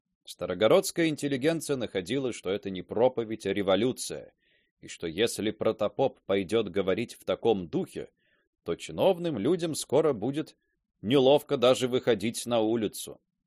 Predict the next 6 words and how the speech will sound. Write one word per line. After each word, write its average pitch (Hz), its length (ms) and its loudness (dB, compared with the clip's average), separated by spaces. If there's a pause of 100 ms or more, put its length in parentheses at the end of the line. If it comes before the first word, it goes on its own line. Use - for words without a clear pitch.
(280)
Даже 143 340 4
самые 202 400 0
друзья 160 500 2
и 104 60 4
приятели 107 600 0
Савелия 113 640 -4